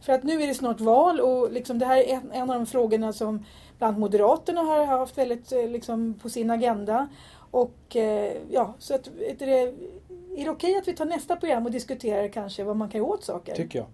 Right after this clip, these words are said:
Speaker 1: Ja.
Speaker 2: Det är jättespännande.
Speaker 1: Så, då har ni lyssnat på Uppdrag Tyresö, som är ett program som jag, Ann Sannin Lindgren,
Speaker 2: och jag, Thomas Martinsson,
Speaker 1: har gjort tillsammans. Och, eh, jag och Thomas sitter som ersättare i socialnämnden för Socialdemokraterna.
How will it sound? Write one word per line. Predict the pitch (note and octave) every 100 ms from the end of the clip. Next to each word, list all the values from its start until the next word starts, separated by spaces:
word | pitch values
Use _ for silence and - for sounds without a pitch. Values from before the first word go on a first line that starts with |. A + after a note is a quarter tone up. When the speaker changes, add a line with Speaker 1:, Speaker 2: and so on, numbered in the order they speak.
| - -
Speaker 1:
Ja. | C4 -
Speaker 2:
Det | C3
är |
jättespännande. | D3 D3 - C#3+ C3 - - - - - - _ -
Speaker 1:
Så, | - F#4 A3+ - - -
då | B3+ D4 F#4+
har | F#4+
ni | F#4+
lyssnat | F4+ C#4 - B3 A#3+
på | A#3+ G#3 -
Uppdrag | D#4+ - - B3 A#3 -
Tyresö, | C#4+ A3 A#3 D4 F#4+ A#4 -
som | - D4 C#4
är |
ett | C4+
program | C#4+ B3 B3 A#3
som | A3+ B3 A#3 A3+ A#3 - - - - - - -
jag, | A#3 C4 D#4+ C#4 C4
Ann | A#3+ A#3
Sannin | B3+ A#3 A3+
Lindgren, | A3+ A3+ G#3+ B3+ G4 F#4+ - _ - - - - -
Speaker 2:
och | D#3+
jag, | C#3 B2+ - - -
Thomas | C3+ A#2+ A#2
Martinsson, | G#2+ G2 F#2+ G2 - - - - -
Speaker 1:
har | A#3+
gjort | A#3+ G#3+ - - -
tillsammans. | - A#3 A3 A3 F4+ G4+ - -
Och, | B3 A#3 -
eh, | A3+ G#3+ G#3
jag | G#3+ B3+ E4+ F#4 -
och | - -
Thomas | B3 A#3 A3
sitter | A3 G3+ G3+
som | G3+ G3 F#3+ G#3+
ersättare | A3+ G#3+ G3+ G3+ G3
i | F#3+
socialnämnden | F#3+ B3 A3+ G3 C#4 E4+
för | -
Socialdemokraterna. | - G#3 G#3 G3 G3 C#4+ D#4 F4